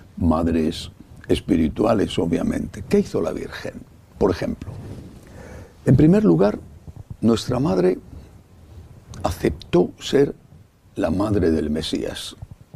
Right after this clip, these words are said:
la madre del Hijo de Dios. Es decir, la encarnación. Jesús dice que donde dos o tres están unidos en mi nombre, dice él, allí estoy yo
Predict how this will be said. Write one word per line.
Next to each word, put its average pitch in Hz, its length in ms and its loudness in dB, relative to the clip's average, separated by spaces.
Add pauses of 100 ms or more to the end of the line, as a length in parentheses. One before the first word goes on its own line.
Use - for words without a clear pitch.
la 95 120 4
madre 113 360 4
del 87 200 4
Hijo 90 240 -2
de 87 160 -2
Dios. - 460 -8 (1000)
Es 101 80 4
decir, 92 440 4
la 80 140 2
encarnación. 78 800 0 (1200)
Jesús 82 520 0
dice 113 420 2 (720)
que - 100 4
donde 80 320 2
dos 87 260 4
o - 100 2
tres 127 380 0 (100)
están - 320 0
unidos 98 460 4
en 98 120 0
mi 127 100 6
nombre, 90 560 0 (1200)
dice 82 460 2
él, - 180 0 (760)
allí 82 260 6
estoy 110 300 4
yo 76 300 2